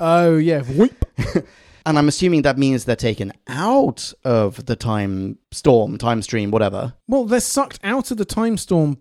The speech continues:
Speaker 1: back into somewhere in their time streams against the Doctor's will, except she's trying to hide them in their time streams because that's the best place for them.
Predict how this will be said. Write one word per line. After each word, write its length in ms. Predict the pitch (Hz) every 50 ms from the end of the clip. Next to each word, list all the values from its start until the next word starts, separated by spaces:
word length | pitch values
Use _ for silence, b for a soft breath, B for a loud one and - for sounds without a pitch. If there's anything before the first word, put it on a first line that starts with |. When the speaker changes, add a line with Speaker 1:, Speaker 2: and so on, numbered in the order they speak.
| _
Speaker 1:
back 340 | - 190 226 233 - _ -
into 440 | 220 208 196 180 - - - - 165
somewhere 800 | - - - - - - 233 262 294 277 233 220 202 190 185 175
in 160 | 175 170 170
their 160 | 170 160 156
time 480 | 151 - - - 214 226 233 233 220 196
streams 440 | - - - 147 127 120 120 127 - -
against 400 | 165 131 185 202 226 226 - -
the 60 | 185
Doctor's 440 | 165 180 185 175 - - - 151 139
will, 380 | 160 180 185 156 131 123 120 b b b b b b -
except 600 | 175 175 - - - 196 190 - _ - - - b b
she's 260 | b - - 190 185 175
trying 300 | - - 202 202 196 185
to 120 | - 180 165
hide 360 | - - 196 233 247 214 -
them 120 | 190 175
in 140 | 170 156 156
their 160 | 151 143 143
time 340 | - - 165 156 151 147 139
streams 400 | 123 - - 160 147 139 139 123
because 240 | - 151 143 151 139
that's 200 | 165 156 135 -
the 40 | 143
best 220 | 135 151 139 -
place 180 | - 139 131 -
for 220 | - 160 147 120
them. 180 | 98 92 95